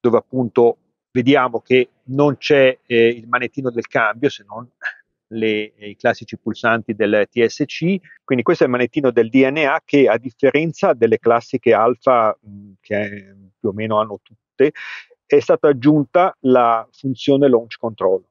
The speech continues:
quindi in questo caso, mh, partenza da fermo con massima accelerazione ed è tipica di questa macchina. Qui, come dicevo, il cambio,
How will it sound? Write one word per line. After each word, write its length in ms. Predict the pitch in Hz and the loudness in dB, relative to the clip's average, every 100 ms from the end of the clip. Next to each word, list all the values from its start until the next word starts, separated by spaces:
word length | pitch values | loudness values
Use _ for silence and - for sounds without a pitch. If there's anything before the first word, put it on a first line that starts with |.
| _ _ _ | _ _ _
quindi 200 | 104 101 | -12 -10
in 40 | 98 | -4
questo 240 | 113 143 | -2 0
caso, 440 | - 110 110 123 - - - - | 2 2 4 2 0 -12 -20 -14
mh, 180 | 110 104 - | -10 -10 -6
partenza 480 | 107 - 131 113 | -6 0 -2 0
da 120 | 117 113 | 0 0
fermo 680 | - 127 113 107 107 98 - _ - | 4 4 4 0 -2 -2 -6 _ -4
con 200 | 120 117 | -2 -2
massima 380 | 127 - 117 | -4 -4 -6
accelerazione 880 | 107 123 117 143 - 127 117 120 127 - - | -4 0 2 2 0 2 2 2 -2 -6 -6
ed 160 | 120 | 0
è 120 | 117 110 _ | 2 0 _
tipica 440 | 131 117 127 123 | -10 -6 -2 -2
di 100 | 107 | -2
questa 320 | - 101 - | -4 -4 -4
macchina. 440 | 90 87 - 95 92 - - - _ _ | -6 -10 -14 -14 -14 -18 -20 -20 _ _
Qui, 180 | - 113 - | -2 -2 -4
come 180 | 110 | -6
dicevo, 580 | 110 107 113 110 101 98 _ _ | -4 -4 0 0 2 -2 _ _
il 140 | - 107 | -18 -6
cambio, 640 | 123 117 110 113 110 | -2 -2 0 2 2